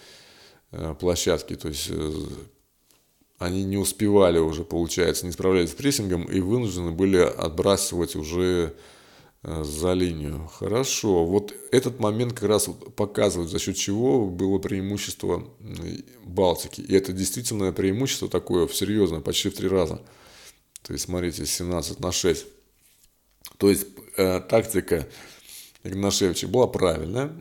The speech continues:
Э, всё он правильно рассчитал, э, давил и, в принципе, должен был побеждать. Ну, по этой статистике он точно должен был побеждать. Вот. Но, к сожалению, не смог.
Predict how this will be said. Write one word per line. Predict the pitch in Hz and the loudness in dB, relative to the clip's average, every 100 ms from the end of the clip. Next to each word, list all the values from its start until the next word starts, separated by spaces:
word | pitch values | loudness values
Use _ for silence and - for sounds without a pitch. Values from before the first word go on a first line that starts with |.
| - - | -18 -8
Э, | 90 87 85 - | -4 -4 -4 -6
всё | - 113 | -2 0
он | 95 | 2
правильно | 95 90 85 | 2 2 0
рассчитал, | 90 - 95 - 85 82 131 - - - - - - - - | -4 -4 -6 -4 -4 -4 -8 -18 -20 -20 -20 -20 -20 -20 -10
э, | - | -8
давил | 80 87 87 80 90 117 143 - - - - - | -6 -2 0 0 0 2 2 -2 -12 -16 -18 -8
и, | 92 92 92 90 | -4 -2 -2 -4
в | 82 | -8
принципе, | - 101 92 - | -10 -8 -8 -8
должен | 87 110 98 92 | -4 -2 0 0
был | 87 | -2
побеждать. | 82 92 95 90 120 139 | -2 -2 -2 2 2 2
Ну, | 95 113 | -2 -2
по | 98 | 2
этой | 98 98 | 2 2
статистике | 92 98 151 147 110 | 0 -2 -2 -4 -4
он | 101 | -2
точно | 110 90 87 | -2 -2 -2
должен | 87 87 | -2 -2
был | 87 | -6
побеждать. | - 90 85 - - - - - - - - - _ - | -6 -8 -6 -6 -8 -12 -20 -20 -20 -20 -20 -20 _ -14
Вот. | - 87 85 - | -10 -8 -10 -8
Но, | 98 135 165 | -4 -2 -2
к | 156 - | -6 -8
сожалению, | 101 87 92 117 127 123 - - | -6 -4 0 0 0 -2 -4 -6
не | 98 110 | -6 -4
смог. | 110 90 82 - | -4 -6 -8 -10